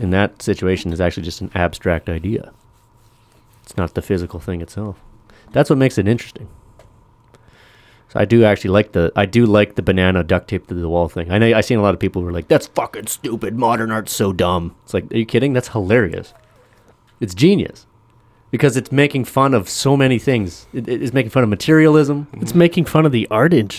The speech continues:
Speaker 2: industry.
Speaker 1: It's making fun of the art industry entirely.
Speaker 2: Yeah.
Speaker 1: It's making fun of art museums 'cause the guy literally just walked in, duct taped it to the wall, and left. <laughs> That was his art, that was his art, uh, process. <laughs> It's making fun of the process. It's making fun of everything.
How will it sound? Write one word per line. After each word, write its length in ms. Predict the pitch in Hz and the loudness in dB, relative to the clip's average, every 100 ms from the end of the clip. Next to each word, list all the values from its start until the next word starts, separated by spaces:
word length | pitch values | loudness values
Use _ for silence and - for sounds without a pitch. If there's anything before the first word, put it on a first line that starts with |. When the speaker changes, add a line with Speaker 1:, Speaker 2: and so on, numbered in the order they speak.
| - - | -14 -4
Speaker 2:
industry. 380 | 127 110 - 110 | -2 -2 -2 0
Speaker 1:
It's 40 | |
making 200 | 151 156 | 0 0
fun 160 | 147 139 | 0 0
of 80 | 113 - | -2 -6
the 120 | 131 | -2
art 220 | 127 135 135 | 2 2 4
industry 420 | 110 - 107 95 | 2 0 -4 -4
entirely. 520 | 90 123 120 87 - - | -2 0 0 -2 -8 -10
Speaker 2:
Yeah. 100 | - | -8
Speaker 1:
It's 120 | - | -2
making 200 | 143 113 | -2 0
fun 120 | 120 113 | 0 0
of 80 | |
art 180 | 113 117 | 2 2
museums 600 | 107 104 117 135 95 110 | 2 2 4 4 4 0
'cause 160 | - 113 | 0 2
the 100 | 113 | 2
guy 240 | 127 127 113 | 4 4 2
literally 280 | 127 120 | 0 0
just 160 | 107 104 | -2 0
walked 340 | 98 113 - | 2 2 2
in, 320 | 117 113 87 90 _ - | 2 2 0 -6 _ -2
duct 280 | 110 117 - | 0 0 -2
taped 180 | 117 113 | -6 -4
it 100 | 107 | -2
to 60 | |
the 80 | 104 | 2
wall, 280 | 98 107 98 | 4 4 2
and 80 | 87 | -2
left. 280 | 101 - - _ - | -4 -4 -10 _ -14
<laughs> 200 | - - _ _ _ _ _ - | -12 -12 _ _ _ _ _ -2
That 100 | 117 | 0
was 140 | 117 | 0
his 120 | 120 | 2
art, 260 | 117 120 - 117 | 2 2 0 0
that 80 | |
was 120 | 113 110 | 0 0
his 140 | 107 | 0
art, 280 | 107 107 - | 0 0 0
uh, 300 | 104 95 95 - _ | 4 4 2 -4 _
process. 460 | - 110 95 85 - - | 0 0 0 -6 -8 -10
<laughs> 220 | - - _ _ _ | -10 -10 _ _ _
It's 80 | - | -2
making 160 | 127 113 | 0 2
fun 120 | 135 | 2
of 80 | 110 | 4
the 60 | |
process. 480 | - 131 131 143 156 | 4 4 4 2 -2
It's 140 | - 170 | -2 -2
making 200 | 165 156 | 0 2
fun 140 | 160 | 2
of 80 | 156 | 4
everything. 360 | 190 120 87 | 4 2 -2